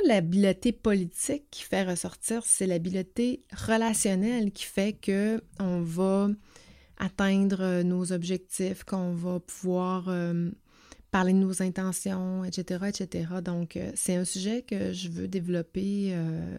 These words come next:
en formation et en podcast, évidemment, aussi dans les prochaines semaines.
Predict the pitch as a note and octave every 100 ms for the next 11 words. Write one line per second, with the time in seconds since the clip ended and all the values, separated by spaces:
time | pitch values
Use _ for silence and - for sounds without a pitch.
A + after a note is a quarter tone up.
0 | - G3+ G#3 A3 G3+ F3+ F3 F#3+ F#3+ F#3+
1 | - F3+ E3+ E3 E3 - G3 G3 F3+ D#3+
2 | E3+ E3 F#3 F3 F3 - G3+ F#3 E3 -
3 | - D#3+ F#3+ F#3+ - E3 D#3+ G3+ G#3